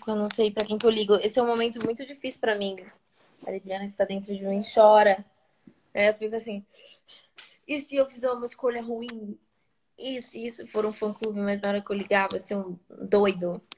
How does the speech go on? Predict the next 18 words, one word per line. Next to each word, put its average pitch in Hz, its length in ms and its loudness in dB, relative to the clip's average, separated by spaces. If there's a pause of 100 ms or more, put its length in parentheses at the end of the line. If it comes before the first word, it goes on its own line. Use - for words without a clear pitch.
(800)
Que - 80 -8
vai 190 100 2
tá 202 100 -4
pelado, 190 580 4
né?" 180 140 -2
<laughs> 285 1080 4
Do 247 100 -4
outro - 240 -8
lado. 202 360 -10 (300)
Eu 208 80 -6
morro 202 240 -2
de 208 120 -10
medo 269 280 -8
de 226 80 -10
ligar 208 260 -2
pra 202 120 4
alguém, 196 240 -6
tipo, 180 440 -6